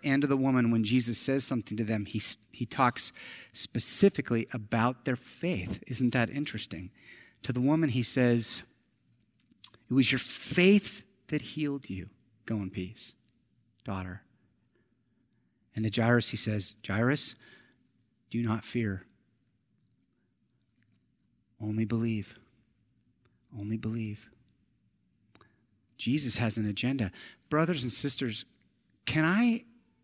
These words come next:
can I suggest something to you this morning? Is it possible that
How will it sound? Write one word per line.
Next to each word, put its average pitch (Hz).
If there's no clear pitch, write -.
can -
I 214
suggest 123
something 117
to 113
you 113
this 117
morning? 117
Is -
it -
possible -
that 123